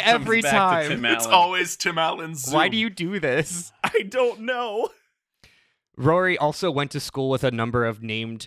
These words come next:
Speaker 2: uh, actors, including Ariel Kebbel, who would do a bunch of, like, mid two thousands teen comedies and an American Pie spinoff. Um, she attended college with Jessica Jones' Kristen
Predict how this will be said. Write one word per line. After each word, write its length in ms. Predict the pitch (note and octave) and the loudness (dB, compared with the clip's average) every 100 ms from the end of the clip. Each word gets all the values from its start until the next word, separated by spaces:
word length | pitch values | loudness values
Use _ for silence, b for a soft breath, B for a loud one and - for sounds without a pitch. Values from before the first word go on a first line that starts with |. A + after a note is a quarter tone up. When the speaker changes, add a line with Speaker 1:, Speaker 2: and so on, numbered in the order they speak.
| - | -4
Speaker 2:
uh, 300 | A2+ G#2 G2 - | 0 0 0 0
actors, 640 | G#2+ - A2+ A2 A2 - A2+ | -2 -2 -4 -4 -4 -8 -10
including 440 | A2+ C3 A#2+ A2 - | -8 -4 -4 -4 -2
Ariel 420 | A#2+ A#2+ A#2 A2 | 0 2 2 0
Kebbel, 520 | - - B2+ B2+ B2+ | -2 -2 -2 -2 -2
who 160 | A#2 B2 | -2 -4
would 180 | A2 G#2 | -4 -6
do 160 | A#2 | -6
a 60 | A2+ | -6
bunch 320 | G2 G#2+ - | -4 -6 -4
of, 100 | A2 | -4
like, 220 | G#2+ G#2 | -4 -6
mid 280 | A2 A2+ A2 | -8 -8 -10
two 200 | - A#2 | -8 -6
thousands 440 | A2 G#2 G#2+ A2 - | 0 0 0 -8 -10
teen 220 | - A2 | -10 -6
comedies 580 | - C3+ A#2+ A#2 A#2+ - | 0 0 0 -2 -4 -4
and 140 | A#2 A2+ | -2 0
an 120 | A2 | 0
American 360 | G#2+ G#2 G2+ | 0 -2 -4
Pie 200 | G#2+ D3+ D3 | 0 0 -2
spinoff. 500 | - C3+ C3 B2+ _ b b b B2 | -6 -4 -4 -6 _ b b b -2
Um, 240 | A#2+ A2 | -2 -2
she 240 | - C#3 | -2 0
attended 400 | B2 - C#3+ A#2+ | 0 0 -2 -2
college 480 | - A#2 A#2+ A#2+ A#2+ | 0 2 2 -2 -2
with 180 | A#2 G#2+ | -6 -4
Jessica 380 | A#2+ - A#2 A#2 | -6 -6 -6 -6
Jones' 340 | A2+ A2+ A2+ | -4 -4 -6
Kristen 420 | - A#2+ - G#2+ | -6 -6 -6 -8